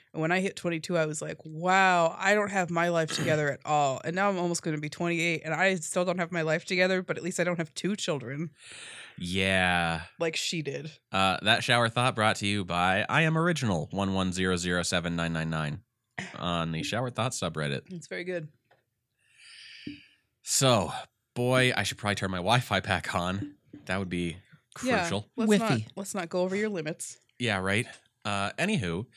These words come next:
Speaker 2: so it's been se-, one week since you looked at me and did a podcast,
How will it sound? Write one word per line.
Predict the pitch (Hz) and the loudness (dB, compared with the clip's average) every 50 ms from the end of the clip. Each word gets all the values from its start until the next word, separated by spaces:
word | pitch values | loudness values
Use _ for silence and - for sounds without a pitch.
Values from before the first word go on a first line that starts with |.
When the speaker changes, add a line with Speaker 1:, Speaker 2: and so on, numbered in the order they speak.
| - - - - - _ _ | -20 -20 -20 -20 -20 _ _
Speaker 2:
so | - - - - 107 101 101 101 98 98 98 98 98 - - _ _ - | -8 -4 -2 2 2 4 4 4 4 2 2 2 0 -2 -4 _ _ -2
it's | 107 - - | -2 -2 -2
been | - 104 104 104 101 101 98 - - _ - | 0 2 2 2 2 0 -2 -4 -8 _ -6
se-, | - - - - - - - 135 127 120 90 | -4 -2 0 0 0 0 2 2 2 2 2
one | 110 127 139 147 151 147 | -2 -2 0 0 2 2
week | 143 143 147 147 | 2 0 0 -2
since | - 135 120 | -2 -4 -2
you | - 120 | -2 0
looked | 123 127 127 - | 0 0 0 0
at | 123 120 117 | -2 -2 0
me | 117 120 120 117 120 113 _ _ _ _ _ - - | 0 0 0 0 -2 -4 _ _ _ _ _ -14 -12
and | 90 - | -8 -4
did | - 131 135 | -4 -2 -2
a | 131 | -2
podcast, | 135 - 143 143 139 139 - - 131 131 - | -2 -2 0 0 0 0 -2 -2 -2 -2 -2